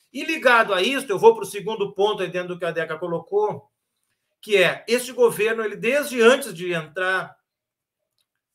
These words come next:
as pessoas que lembram há quatro anos atrás, nunca teve proposta. Não tem planejamento. No auge da pandemia, nós tivemos um ministro militar que entrou dizendo, "Eu não sei o que que é o sus."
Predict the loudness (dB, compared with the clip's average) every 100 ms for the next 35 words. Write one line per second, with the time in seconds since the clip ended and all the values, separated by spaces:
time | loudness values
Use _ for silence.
0 | _ _ _ _ _ -6 -2 -2 -2 0
1 | 2 2 0 0 0 0 0 -2 -2 -4
2 | -4 -4 -2 -2 -4 -12 -20 _ _ _
3 | _ _ -14 -8 -8 -4 -4 -4 -6 -8
4 | -8 -8 -8 -10 -14 -20 -20 -20 _ _
5 | _ _ _ _ _ _ _ _ _ _
6 | -8 -6 -4 -6 0 0 0 -4 -6 -6
7 | -6 -8 -8 -10 -12 -20 -20 _ _ _
8 | _ _ _ _ _ _ _ _ _ _
9 | _ _ _ _ _ _ _ -2 6 8
10 | 8 6 4 4 4 4 2 0 -2 -4
11 | -4 -4 -4 -4 -4 -6 -6 -10 -10 -6
12 | -6 -2 -2 -2 -6 -8 -8 -6 -6 -6
13 | -8 -8 -6 -2 -2 -4 -8 -10 -10 -12
14 | -14 -10 -8 -8 -10 -16 -14 -14 -14 -18
15 | -20 _